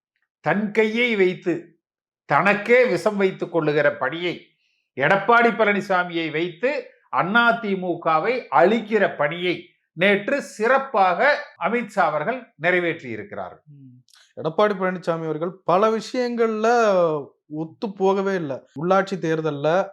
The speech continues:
Speaker 2: கூட்டணி சீட்டு இவ்வளவுதான் கொடுக்க
Speaker 1: நீங்க
Speaker 2: முடியும்னு கூட்டணியை விட்டு
Speaker 1: இதெல்லாம்
Speaker 2: விலகுனாரு.
Speaker 1: ரெண்டு. சம்பந்தி வீட்டுல ரைடுக்கு முன்னால,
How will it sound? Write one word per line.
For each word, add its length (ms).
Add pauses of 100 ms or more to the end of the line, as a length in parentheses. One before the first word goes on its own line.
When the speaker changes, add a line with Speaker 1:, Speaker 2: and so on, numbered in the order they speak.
Speaker 2:
கூட்டணி 580 (300)
சீட்டு 340
இவ்வளவுதான் 360
கொடுக்க 260
Speaker 1:
நீங்க 140
Speaker 2:
முடியும்னு 180
கூட்டணியை 520
விட்டு 280
Speaker 1:
இதெல்லாம் 280
Speaker 2:
விலகுனாரு. 40
Speaker 1:
ரெண்டு. 540 (220)
சம்பந்தி 520
வீட்டுல 400
ரைடுக்கு 580
முன்னால, 560